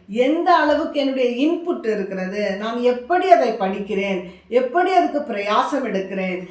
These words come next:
என்னுடைய பிரயாசத்தையும் என்னுடைய அர்ப்பணிப்பையும் என்னுடைய உண்மையையும் தேவன் பார்க்கிறார். என்னுடைய அச்சீவ்மெண்ட் அவர் பார்த்து என்னை டிசைட் பண்றதில்ல.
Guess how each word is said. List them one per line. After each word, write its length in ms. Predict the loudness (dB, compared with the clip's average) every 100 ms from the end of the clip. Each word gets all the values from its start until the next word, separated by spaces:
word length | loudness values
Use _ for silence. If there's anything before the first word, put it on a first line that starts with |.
| -16 -4
என்னுடைய 460 | -2 0 2 2
பிரயாசத்தையும் 1040 | 0 0 2 4 2 2 -2 -2 -4 -4 -10 -10
என்னுடைய 380 | -4 0 2
அர்ப்பணிப்பையும் 840 | 0 -4 0 0 2 -2 -4 -4 -4
என்னுடைய 300 | -4 -4 -4 -2
உண்மையையும் 920 | 0 2 4 2 4 2 2 0 0
தேவன் 280 | 0 -2 -6
பார்க்கிறார். 440 | -10 -12 -20 -20 _ _ _ _ _ _ _ _ _ _ _ _ _ _ _ _ _ _ _ _ _ _ _ _ _ _ _ _ _ _ _ _
என்னுடைய 500 | -4 -2 2 2 4
அச்சீவ்மெண்ட் 680 | 2 0 0 2 4 4 4
அவர் 280 | 2 2 -2
பார்த்து 460 | 2 4 4 2 -2
என்னை 400 | 0 0 0 0
டிசைட் 420 | 0 2 2 0
பண்றதில்ல. 460 | -6 -6 -10 -14